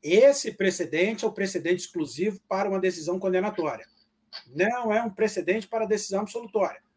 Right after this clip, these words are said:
porque a situação inverte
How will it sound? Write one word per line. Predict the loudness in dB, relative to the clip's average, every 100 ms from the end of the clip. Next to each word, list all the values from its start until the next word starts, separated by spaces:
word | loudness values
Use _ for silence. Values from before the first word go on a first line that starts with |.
| _ _
porque | -12 -4 2 2
a | 2
situação | -2 -4 -2 0 2 2 0 _ -4
inverte | -2 2 2 2 -4 -8 -12